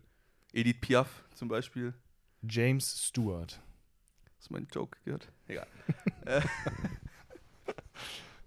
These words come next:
Speaker 1: James Stewart.
Speaker 2: Ist auch ein guter Name. Dustin Hoffman. Gut, Kevin Spacey lassen wir raus. <laughs> Mads Mikkelsen.
Speaker 1: Es könnte jetzt aber auch deutsch sein, finde ich.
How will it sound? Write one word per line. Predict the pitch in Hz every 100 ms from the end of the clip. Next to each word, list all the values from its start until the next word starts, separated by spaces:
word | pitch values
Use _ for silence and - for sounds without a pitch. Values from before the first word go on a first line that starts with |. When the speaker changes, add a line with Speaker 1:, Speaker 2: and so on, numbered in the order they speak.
| -
Speaker 1:
James | 123 147 180 -
Stewart. | - - 156 139 82 - - -
Speaker 2:
Ist | -
auch | 160
ein |
guter | 135 104
Name. | 98 95 98
Dustin | 98 120 - 123
Hoffman. | 123 123 127 117 120 - - _ _ _ _
Gut, | 107 95
Kevin | 120 113
Spacey | - 113 120
lassen | 104 107
wir | 95
raus. | 110 131 - - - -
<laughs> | 196 - 719 - - _ _ _ - - - - -
Mads | 107 135 - - _ -
Mikkelsen. | 127 175 208 185 147 131 104 - - - _ _ _ _ _ _ _ _
Speaker 1:
Es | -
könnte | - 156
jetzt | 185
aber | 202 202
auch | 208 143
deutsch | 156 190 -
sein, | 98 92 101 120
finde | - 110 107
ich. | 113